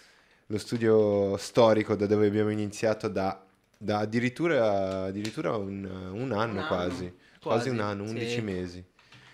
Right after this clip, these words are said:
Speaker 1: Quasi un anno e, e sì, ci trasferiremo e continueremo per altri, altri anni sicuramente.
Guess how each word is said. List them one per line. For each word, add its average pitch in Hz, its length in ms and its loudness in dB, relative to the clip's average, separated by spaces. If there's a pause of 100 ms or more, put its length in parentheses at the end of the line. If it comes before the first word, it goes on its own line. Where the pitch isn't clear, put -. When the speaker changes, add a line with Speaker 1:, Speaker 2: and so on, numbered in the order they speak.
(100)
Speaker 1:
Quasi 127 320 4
un 131 80 0
anno 127 500 2
e, 87 960 -4
e 85 100 -8
sì, - 260 -16
ci - 160 -14
trasferiremo 92 640 -4
e 95 80 -8
continueremo 101 760 -2
per 87 140 -6
altri, 82 500 -6
altri 85 380 -8
anni 80 300 -10
sicuramente. 82 840 -14